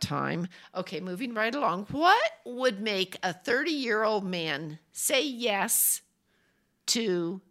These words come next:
yes, to being on the board at Yes, Young Enough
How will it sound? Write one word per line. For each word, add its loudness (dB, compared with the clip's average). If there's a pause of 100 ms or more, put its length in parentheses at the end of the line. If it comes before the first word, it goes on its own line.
(280)
yes, -2 (160)
to -2
being -2 (100)
on 4
the -2
board 2 (140)
at 2
Yes, 2
Young -4
Enough -6